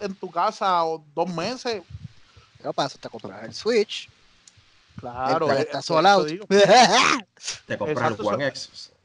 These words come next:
Speaker 3: te compras el One X y te vas a comprar una consola de Xbox o PlayStation, el One X, y que te, que va a durar un par de años más.
Speaker 2: Lo único
Speaker 1: Eso
Speaker 2: bueno del
Speaker 1: sí.
Speaker 2: Xbox es que si coges el Xbox y inviertes en el Game Pass, pues cuando tenga la consola
Speaker 3: Es lo mejor, ahora mismo es lo mejor.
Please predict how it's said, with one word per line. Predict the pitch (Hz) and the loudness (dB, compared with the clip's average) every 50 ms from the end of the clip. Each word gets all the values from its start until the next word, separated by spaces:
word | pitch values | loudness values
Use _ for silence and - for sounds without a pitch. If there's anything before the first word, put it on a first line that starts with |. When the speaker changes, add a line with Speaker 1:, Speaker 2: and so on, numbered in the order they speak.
| _ - | _ -12
Speaker 3:
te | 107 95 | -10 -10
compras | 90 90 - 107 110 110 | -10 -8 -8 -6 -6 -4
el | 104 | -4
One | 113 117 131 135 | -4 -4 -4 -6
X | - - - | -6 -8 -8
y | 92 | -8
te | 87 | -6
vas | 90 90 | -6 -6
a | 95 | -6
comprar | 104 98 113 107 | -8 -8 -8 -10
una | 107 104 101 | -10 -10 -10
consola | - 104 101 - 104 104 104 | -10 -12 -12 -10 -8 -6 -4
de | 107 107 | -4 -4
Xbox | - - - 104 98 - - | -6 -8 -10 -12 -12 -12 -12
o | - 104 104 101 | -12 -10 -10 -8
PlayStation, | 117 117 - - _ - - 113 - - 104 101 | -8 -10 -12 -12 _ -12 -12 -10 -10 -8 -6 -6
el | 98 92 | -4 -4
One | 95 98 120 160 185 | -4 -4 -4 -4 -6
X, | 185 - - - - - | -6 -8 -12 -12 -14 -14
y | 95 95 92 87 | -12 -10 -10 -8
que | - - 90 | -8 -6 -6
te, | 92 87 - - - | -6 -6 -8 -6 -4
que | 101 | -2
va | 92 92 | 0 0
a | 95 | 0
durar | 110 120 123 | 2 0 0
un | 113 104 | 0 -2
par | 110 104 | -2 -2
de | 107 104 | 0 -2
años | 101 95 87 | -2 -2 -6
más. | 78 73 - _ _ _ _ _ _ _ _ _ _ _ _ _ _ _ _ _ _ _ _ _ _ - - _ _ _ _ _ | -8 -10 -12 _ _ _ _ _ _ _ _ _ _ _ _ _ _ _ _ _ _ _ _ _ _ -20 -20 _ _ _ _ _
Speaker 2:
Lo | - 135 | -16 -12
único | 143 151 156 175 | -12 -10 -10 -6
Speaker 1:
Eso | 175 185 | -4 -4
Speaker 2:
bueno | 196 196 208 | -2 -2 -2
del | 220 | -2
Speaker 1:
sí. | 214 | -2
Speaker 2:
Xbox | 196 220 226 254 269 - | -2 -2 -2 -2 -4 -6
es | - - | -8 -6
que | - 175 160 | -6 -6 -4
si | - - 147 | -6 -10 -12
coges | - 151 147 165 175 185 190 202 | -12 -10 -8 -6 -4 -4 -2 -2
el | 220 214 | -4 -4
Xbox | - - 185 170 - - | -6 -8 -10 -10 -10 -12
y | 143 | -16
inviertes | 139 135 131 - 160 160 | -16 -16 -14 -10 -8 -8
en | 170 175 | -8 -8
el | 175 | -8
Game | - 202 202 208 202 | -6 -6 -6 -6 -8
Pass, | - 156 151 139 - - | -8 -8 -8 -8 -10 -14
pues | - 127 - | -20 -20 -18
cuando | - 123 117 117 | -18 -18 -18 -18
tenga | 123 120 - 123 | -20 -18 -16 -16
la | 139 135 | -16 -14
consola | 143 139 - 95 | -14 -12 -8 -6
Speaker 3:
Es | 95 101 | -4 -2
lo | 107 | 0
mejor, | 120 117 107 104 110 113 - | 2 2 2 2 2 2 0
ahora | 110 120 143 143 | 0 2 2 2
mismo | 147 151 143 131 120 110 | 2 2 0 0 2 2
es | 107 | 2
lo | 110 | 2
mejor. | 110 107 98 92 87 | 0 0 -2 -6 -8